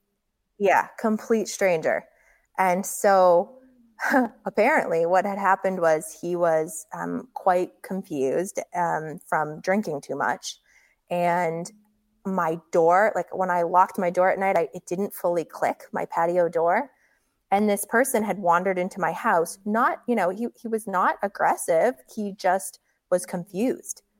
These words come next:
And he, like, took off his shoes at the door and sat on my couch petting my <laughs> dog. Um, so anyways, that was a, I, I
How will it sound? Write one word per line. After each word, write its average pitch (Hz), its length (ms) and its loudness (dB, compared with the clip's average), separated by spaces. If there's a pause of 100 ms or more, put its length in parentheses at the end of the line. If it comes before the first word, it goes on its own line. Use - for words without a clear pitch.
(360)
And 196 140 0
he, 185 80 0 (100)
like, 170 200 -8
took - 180 -8
off 220 160 2
his 240 120 0
shoes 247 280 -4
at 254 100 -4
the 240 60 -4
door 254 260 2
and 175 200 -2
sat 196 240 0
on 226 100 0
my 240 140 0
couch - 380 -2
petting 214 260 2
my 262 140 6
<laughs> - 0 -
dog. 226 420 0 (1400)
Um, 196 520 0 (320)
so 175 840 6 (420)
anyways, 185 600 2
that 208 220 6
was 214 200 2
a, 175 300 6 (140)
I, - 580 -4
I 190 240 4